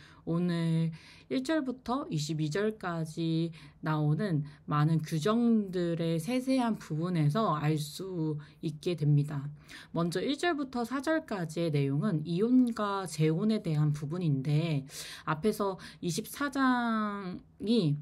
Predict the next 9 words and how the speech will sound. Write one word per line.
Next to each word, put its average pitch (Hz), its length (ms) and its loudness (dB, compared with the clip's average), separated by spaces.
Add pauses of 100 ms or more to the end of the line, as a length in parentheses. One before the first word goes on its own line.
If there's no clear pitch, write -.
(260)
어, 156 540 0 (260)
에 196 160 -2
대한 165 480 2
억압과 208 480 -2
착취에 277 500 -4
대한 170 240 0
부분에 160 500 -2
대해서, 156 840 2 (380)
어, 151 420 -2